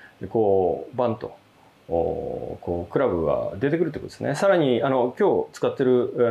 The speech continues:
ー、クラブは、今、あの、実は開発中の、あの、ゴルフクラブなんですけど、まあ、これもあの、僕に合わせてですね、あの、えー、自動的にクラブが戻ってくるような形の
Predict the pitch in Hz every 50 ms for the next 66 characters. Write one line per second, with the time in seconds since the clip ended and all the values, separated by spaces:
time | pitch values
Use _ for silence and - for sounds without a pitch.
0 | 113 110 113 113 143 123 104 92 90 85 82 82 - - 127 120 104 87 80 80
1 | 76 78 76 71 78 85 85 104 - 98 95 - 113 110 107 117 113 - - 113
2 | 110 104 101 98 - - - - 110 98 98 95 92 90 82 87 90 92 98 95
3 | - - - - - 98 82 82 80 73 69 - - 82 85 85 - - - -
4 | - - - - 147 147 147 196 196 202 202 196 196 196 190 180 160 180 170 -
5 | 220 220 220 220 214 214 220 220 214 214 220 214 196 170 180 202 208 202 196 160
6 | - 110 80 73 76 - 90 95 92 85 87 87 85 76 - 98 98 98 98 92
7 | 92 92 95 - - - - - - - _ - 95 95 95 92 90 85 85 85
8 | 82 78 76 76 82 78 76 92 107 117 123 139 147 135 147 151 147 143 139 139
9 | 139 127 117 127 123 - - 131 120 92 82 82 80 80 80 78 82 104 110 120
10 | 117 - 101 - 80 69 71 69 71 62 64 - 73 71 71 - - 76 76 73
11 | 71 69